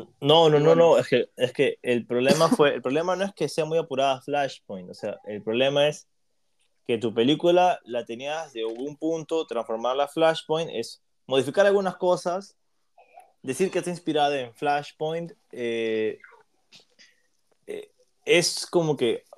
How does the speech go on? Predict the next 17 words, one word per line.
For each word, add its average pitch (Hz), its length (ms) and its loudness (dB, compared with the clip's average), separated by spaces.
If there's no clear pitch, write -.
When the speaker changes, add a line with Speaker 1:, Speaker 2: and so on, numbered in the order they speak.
Speaker 1:
puta, 113 420 0
obviamente 135 480 0
Flashpoint 151 540 0
tiene 131 240 0
varios, 120 260 2
tienes 151 460 -2
Flash, 139 320 0
a 123 180 4
Flash 131 240 -2
Reverso 143 640 0
como 117 220 -8
villano 131 400 -4
principal, 131 580 -2
que 104 200 -6
no 120 300 -4
se 151 180 -4
menciona, 143 800 -6